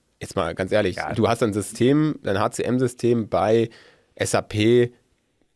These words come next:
Speaker 1: in der P C E liegen und kommst dann um die Ecke und sagst dann, "Ja,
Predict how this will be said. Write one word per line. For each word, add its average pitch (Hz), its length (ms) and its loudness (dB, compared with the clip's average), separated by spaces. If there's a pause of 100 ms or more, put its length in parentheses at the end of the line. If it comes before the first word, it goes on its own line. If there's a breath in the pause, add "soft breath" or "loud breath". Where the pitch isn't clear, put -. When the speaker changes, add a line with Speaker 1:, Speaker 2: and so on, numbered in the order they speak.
(380)
Speaker 1:
in 107 80 -2
der 101 80 2
P - 180 -2
C - 180 -8
E 92 160 -2
liegen - 400 -12 (180)
und 101 140 -6
kommst 131 220 -2
dann 110 100 2
um 101 100 -2
die 92 80 -4
Ecke 127 140 -2
und 120 80 0
sagst 110 140 -4
dann, 98 100 -4
"Ja, 131 280 -2